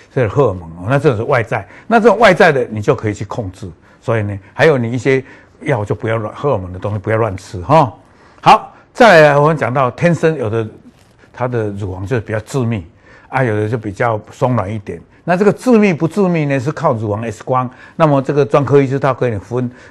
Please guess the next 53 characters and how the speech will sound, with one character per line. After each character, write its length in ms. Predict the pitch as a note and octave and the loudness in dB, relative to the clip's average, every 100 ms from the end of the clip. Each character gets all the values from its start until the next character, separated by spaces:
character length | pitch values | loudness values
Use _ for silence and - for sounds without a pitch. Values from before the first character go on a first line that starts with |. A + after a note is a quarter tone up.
| - | -14
哎， 60 | G2+ | -8
致 140 | D#3+ | -2
密 280 | C#3+ C#3 A#2 | -2 -2 -2
到 180 | C#3 A2+ | -2 -2
不 160 | G#2+ | -4
致 200 | G#2+ D3 | -6 -4
密 100 | B2 | -4
中 220 | A2 A2 | -4 -6
间， 260 | G2 A2+ G#2+ - - | -4 -6 -6 -12 -18
他 160 | - A#2 | -6 -4
是 140 | A#2+ | -4
可 140 | A#2+ A2 | -4 -4
以 20 | |
分 260 | F2+ G2+ G2 | -4 -8 -10
的。 80 | F#2 - - | -12 -16 -4
那 140 | F3+ | -4
最 260 | D3 B3+ A#3 | 2 4 4
致 140 | - | 4
密 260 | A#3+ G#3+ E3+ | 2 4 2
的 160 | B2 - - _ _ | 0 -2 -16 _ _
啊， 120 | - C3 - | -8 -8 -2
比 160 | D#3 | -2
起 140 | D#3 B2 | -2 -2
那 120 | D3 | -2
个 80 | C3+ | -2
不 160 | - | -4
致 220 | A#2 F3 | -4 -2
密 160 | C#3+ C3 | 0 -2
的， 120 | G#2 E2+ - - | -4 -10 -18 -10
呃， 80 | A#2 | -4
得 180 | C#3 C3 | 0 0
的 100 | A2+ | 0
乳 140 | G2+ | -2
癌 140 | F#2+ | -8
机 180 | F#2+ A2+ | -8 -4
会 140 | A2+ G#2+ | -4 -4
就 80 | |
比 120 | G2+ F2+ | -6 -8
较 140 | F#2+ | -10
多。 300 | - G#2 F#2+ | -8 -8 -6
所 120 | G#2+ | -6
以 40 | A#2+ | -2
这 160 | E3 | 0
一 60 | D3 | 0
点 140 | A#2+ | -2
我 60 | F#2 | -6
们 100 | F#2+ | -4
就 100 | A#2+ | -2
要 140 | A2+ - - - | -2 -2 -20 -10
很 100 | A#2 | -6
小 160 | G#2+ E2+ | -6 -8
心， 220 | - G#2 | -10 -6
会 200 | A#2 | -6